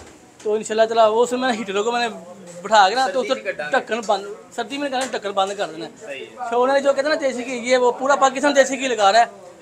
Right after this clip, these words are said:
ये पहले सोए थे, अब देसी घी निकले शुरू कर दिए। हर बंदा कह रहा देसी घी, देसी घी, देसी घी। और भाई इस तरह का लगा के दिखाओ,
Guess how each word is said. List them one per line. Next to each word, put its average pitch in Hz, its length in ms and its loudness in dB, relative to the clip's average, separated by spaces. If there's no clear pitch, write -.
ये 240 80 -4
पहले 285 260 6
सोए 285 320 6
थे, 302 120 0
अब 285 120 6
देसी 269 220 2
घी 269 140 -2
निकले 247 300 -4
शुरू 247 220 -4
कर 247 260 -2
दिए। 214 240 -2
हर 302 240 8
बंदा 285 200 2
कह 302 80 0
रहा 294 120 4
देसी 269 320 -4
घी, 262 160 -6
देसी 254 300 -4
घी, 254 80 -8
देसी 247 220 -6
घी। 208 180 -12
और 208 180 -4
भाई 233 160 -4
इस 247 200 -10
तरह 285 140 0
का 285 140 2
लगा 233 320 4
के 220 120 -4
दिखाओ, 220 460 0